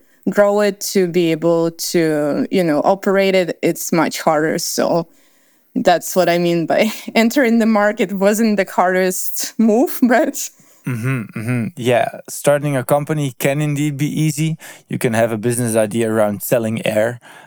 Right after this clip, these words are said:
Speaker 2: but <laughs> I don't think that will work. But starting it up would probably be very easy. It's just keeping it healthy and keeping it growing. That's the difficult part. Do you think that keeping your company afloat,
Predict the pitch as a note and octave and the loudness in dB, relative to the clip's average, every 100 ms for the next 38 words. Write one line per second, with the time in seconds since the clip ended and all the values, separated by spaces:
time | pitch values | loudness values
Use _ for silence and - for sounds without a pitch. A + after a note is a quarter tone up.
0 | _ - A#2 - - A#2 G#2+ B2 A2 - | _ -2 -2 -2 -4 -4 -4 -4 -4 -4
1 | B2+ A#2+ C3 - A#2+ A2 B2 - - - | -4 0 -2 0 -4 0 0 -2 -4 -14
2 | - - _ - - A2+ C3+ - - C#3+ | -20 -20 _ -20 -12 0 0 0 -6 0
3 | C#3 G#3+ F#3+ A#2 A#2+ - B2 A#2+ - - | 0 0 0 0 0 -2 -6 -6 -4 -2
4 | C#3+ D#3+ D3 B2 A#2+ A#2+ - _ _ - | 0 0 -2 -2 -2 -2 -6 _ _ -4
5 | B2+ A2 G#2+ A2+ C3 - G#2+ - - - | -2 0 -2 -2 -2 -6 -12 -12 -20 -20
6 | - - B2+ - - B2+ - - C#3 B2+ | -10 -8 -8 -8 -6 -4 -4 -4 -4 -2
7 | B2+ B2 - A2 A#2+ A#2 - A#2 A2+ B2 | -2 -2 -2 2 2 0 -2 -4 -2 -4
8 | - A2 F#2+ - A#2+ C3 A#2 G#2+ F#2 - | -4 -6 -6 -2 0 2 0 -6 -8 -10
9 | - - G#2+ - - F3+ - - - _ | -10 -10 -8 -10 -10 -10 -10 -10 -12 _
10 | _ - D3+ E3 D#3+ - _ - C3 B2 | _ -18 -10 -8 -8 -10 _ -10 -6 -2
11 | A3+ A#3 - A3+ F#3 F3+ D#3+ - _ - | 0 -2 -2 0 2 2 0 -10 _ -4
12 | F#3 G3 F3 D#3 C#3 D#3 D3+ D3+ C#3+ C3 | -2 2 2 0 0 -2 0 0 -2 -2
13 | A#2+ - C3 B2 F3+ - - | -4 -4 0 0 -2 -8 -16